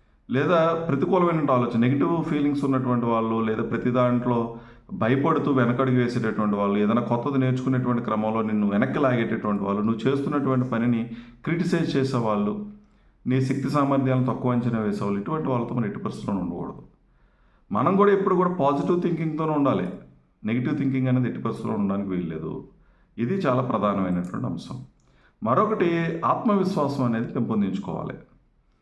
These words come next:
నీ మీద నీకు కాన్ఫిడెన్స్ లెవెల్స్ పెంచుకోవాలి, నీ స్కిల్స్ మీద నీకు నమ్మకం ఉండాలి, నీ సామర్థ్యాల మీద నీకు నమ్మకం ఉండాలి. ఎప్పుడైతే నువ్వు ఆత్మవిశ్వాసాన్ని పెంచుకున్నావో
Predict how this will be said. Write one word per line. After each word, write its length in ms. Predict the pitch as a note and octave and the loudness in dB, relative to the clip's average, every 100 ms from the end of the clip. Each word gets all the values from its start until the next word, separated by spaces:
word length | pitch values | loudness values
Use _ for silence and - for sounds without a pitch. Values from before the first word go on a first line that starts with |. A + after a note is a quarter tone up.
| _ _ _ - | _ _ _ -2
నీ 140 | A#2+ F#3 | 2 4
మీద 260 | F#3+ G3 | 6 4
నీకు 300 | F#3+ F3+ F#3 | 4 4 2
కాన్ఫిడెన్స్ 600 | F#3 B2+ C3 B2+ C3+ B2+ | 2 4 4 2 0 0
లెవెల్స్ 460 | B2 A#2 A2+ - - | 0 0 -2 -6 -4
పెంచుకోవాలి, 840 | A2 - G#2 F2+ F2 F#2 F2 - - _ G2+ | -4 -2 -2 -2 0 -2 -4 -6 -16 _ -4
నీ 200 | A2 E3 | 0 0
స్కిల్స్ 440 | - D3 C#3+ D3 | 0 -2 -2 0
మీద 180 | C#3 B2+ | 0 2
నీకు 320 | B2 A#2 - | 2 0 -2
నమ్మకం 480 | E3 A2 G2+ B2 B2 | -2 0 0 0 0
ఉండాలి, 340 | G#2 F2+ E2+ F2+ | 0 -2 -2 -2
నీ 120 | A2+ | -2
సామర్థ్యాల 640 | A#2 A2+ A#2 A#2 A2+ A#2+ | 0 0 2 0 0 0
మీద 160 | A#2 A#2 | 0 0
నీకు 200 | A2+ G#2 | -2 -2
నమ్మకం 360 | F#2 F2+ F2+ F2 | 0 -2 -2 -6
ఉండాలి. 320 | D#2 D2+ - - _ _ _ _ _ _ _ - | -8 -10 -14 -20 _ _ _ _ _ _ _ -6
ఎప్పుడైతే 480 | B2 G3 G3+ G3 G3 | 0 2 4 4 4
నువ్వు 180 | F3+ D#3 | 4 4
ఆత్మవిశ్వాసాన్ని 800 | D3+ D#3+ D#3+ D3+ D3+ C#3+ D3 C#3 | 2 0 -2 0 -2 0 0 0
పెంచుకున్నావో 920 | C3 B2+ C3 B2+ C3 E3+ A3+ - | 0 0 0 2 2 0 -2 -6